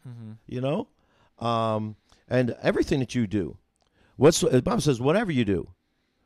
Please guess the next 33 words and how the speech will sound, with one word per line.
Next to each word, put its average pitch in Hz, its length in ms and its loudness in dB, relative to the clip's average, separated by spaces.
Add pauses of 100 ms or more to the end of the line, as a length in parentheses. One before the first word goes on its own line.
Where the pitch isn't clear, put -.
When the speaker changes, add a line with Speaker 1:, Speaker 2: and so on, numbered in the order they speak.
(160)
Speaker 2:
do 127 140 4
it 113 80 0
for 123 100 0
the 117 80 0
glory 104 320 0
of 92 120 -4
God." 78 340 -6 (140)
Speaker 1:
Mm. 110 160 -12 (280)
Speaker 2:
But 101 160 -4
you 208 80 0
don't 123 180 2
do 104 120 2
it 92 80 0
for 98 80 -2
the 95 60 -2
glory 101 180 4
of 101 80 0
God. 135 100 2
You 175 60 -2
do 131 160 4
it 117 60 2
for 120 100 -2
your 117 100 4
own 127 100 4
comfort. 107 360 -2
What 110 160 -4
you're 123 80 -4
doing 120 240 2
is 92 100 -4
dumbing 143 340 0
down 156 220 2
the 175 80 -2
church, 117 400 -2